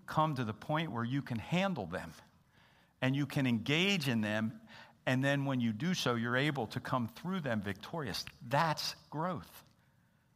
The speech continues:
That's growth. Think it this way. Forgive me, high school students, for saying this, but for those of you that are older, say my age or close, when you look back at the stuff you went through in high school,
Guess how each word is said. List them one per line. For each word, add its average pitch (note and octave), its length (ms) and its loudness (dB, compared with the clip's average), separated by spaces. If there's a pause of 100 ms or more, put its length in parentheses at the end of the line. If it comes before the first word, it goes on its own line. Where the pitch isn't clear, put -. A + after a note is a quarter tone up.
(120)
That's D#3 260 2
growth. D#3+ 500 -10 (600)
Think G3+ 200 4
it - 120 0
this D#3+ 220 2
way. E2 140 0 (600)
Forgive D#3+ 280 2
me, E3 140 2
high D3+ 160 6
school D3 220 2
students, D3 340 0
for C3+ 100 0
saying D3+ 320 2
this, D#3 180 2
but B2+ 200 -2 (340)
for D3 140 0
those F3+ 260 6
of E3 140 2
you E3 80 4
that D3+ 100 6
are C3 140 6
older, E3 240 6
say C#3 260 4
my D3+ 420 6
age F#3 140 2
or B2+ 100 2
close, E3+ 460 0 (520)
when C3 100 -2
you E3 100 2
look F3 200 2
back F3 240 6
at D#3 80 0
the D#3+ 80 -4
stuff E3+ 320 2
you D3+ 80 2
went D#3+ 180 4
through D#3+ 120 0
in D3 60 2
high D#3 180 4
school, B2 380 -2